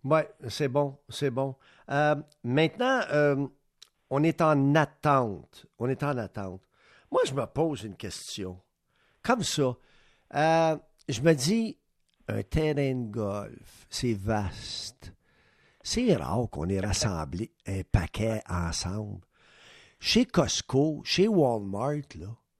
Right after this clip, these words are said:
eux autres, ils sont tassés en tabaslac, le monde. Puis, euh, eux autres, ils se déplacent bien plus que nous autres sur le terrain de golf. Nous autres, on se déplace, mais il n'y a jamais personne à part notre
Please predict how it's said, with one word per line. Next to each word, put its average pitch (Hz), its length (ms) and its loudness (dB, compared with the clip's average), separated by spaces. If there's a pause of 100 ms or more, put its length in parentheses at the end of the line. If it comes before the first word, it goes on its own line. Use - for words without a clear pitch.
(560)
eux 135 180 4
autres, 190 380 4
ils 95 100 -8
sont 85 240 -4
tassés - 640 -12
en 76 180 -10
tabaslac, - 800 -10
le 65 140 -10
monde. 64 180 -12 (1000)
Puis, 220 380 4 (200)
euh, - 920 -8 (280)
eux 135 160 4
autres, 247 200 4
ils 131 100 -2
se 101 80 -10
déplacent 127 600 0 (100)
bien 139 400 4
plus 165 340 4
que 135 80 2
nous 120 160 0
autres 156 140 2
sur 135 60 0
le 123 40 -2
terrain 123 300 0
de 147 60 -4
golf. 226 180 0
Nous 160 140 -2
autres, 233 80 2
on 180 40 6
se 123 80 2
déplace, 156 500 0
mais 180 180 -6
il 214 180 -8
n'y 202 40 -2
a 196 80 -2
jamais 220 240 -2
personne 208 440 -2
à 147 100 4
part 202 240 4
notre 139 220 0